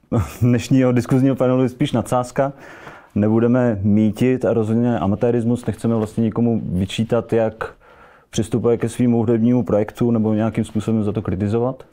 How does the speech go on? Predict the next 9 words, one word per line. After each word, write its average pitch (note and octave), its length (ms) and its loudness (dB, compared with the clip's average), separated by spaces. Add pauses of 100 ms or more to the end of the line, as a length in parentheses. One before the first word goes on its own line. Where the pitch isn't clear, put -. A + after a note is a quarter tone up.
(800)
Spíš - 260 -2
se B2 140 0
budeme B2 280 2
bavit A#2+ 380 0
o A#2 480 2 (760)
častých B2+ 420 -2
nešvarech, C#3 800 -2
eh, F2+ 60 -8 (500)
v - 200 -20